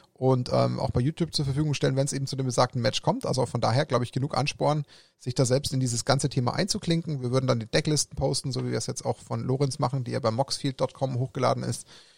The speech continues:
Ja, und ich glaub, da kann man sich doch wunderbar beteiligen. Ähm, ich denke, wir haben beide Themen ausreichend behandelt, sind gut drauf eingegangen. Ich denke, wir haben, äh, zu beiden Themen eigentlich alles erzählt, was man sagen kann.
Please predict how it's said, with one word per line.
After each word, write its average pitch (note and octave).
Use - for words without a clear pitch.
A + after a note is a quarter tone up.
Ja, A3
und C#3
ich -
glaub, -
da A#2
kann B2
man B2
sich B2+
doch -
wunderbar B2+
beteiligen. D3
Ähm, C#3
ich C#3
denke, F3+
wir D#3+
haben A#3+
beide E3+
Themen F3
ausreichend D3
behandelt, B2+
sind B2+
gut C3+
drauf -
eingegangen. F3
Ich -
denke, C3
wir B2
haben, C3
äh, C3
zu -
beiden B2+
Themen B2+
eigentlich C3
alles C#3+
erzählt, C#3
was C3+
man B2
sagen A#2
kann. F3+